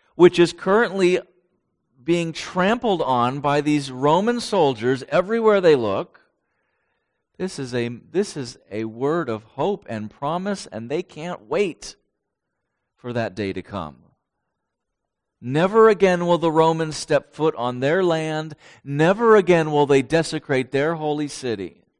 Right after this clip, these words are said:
The prophets said it themselves. Or how about Micah? Micah chapter four, verse one.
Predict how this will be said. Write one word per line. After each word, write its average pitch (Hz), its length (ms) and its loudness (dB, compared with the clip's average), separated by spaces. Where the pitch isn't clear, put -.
The 110 80 -18
prophets 160 480 -6
said 135 260 -4
it 131 120 -10
themselves. 110 840 -12
Or 110 240 -6
how 113 180 -4
about 120 320 -6
Micah? 113 640 -6
Micah 135 360 -4
chapter 139 380 -8
four, 135 320 -2
verse 143 340 -6
one. 131 460 -6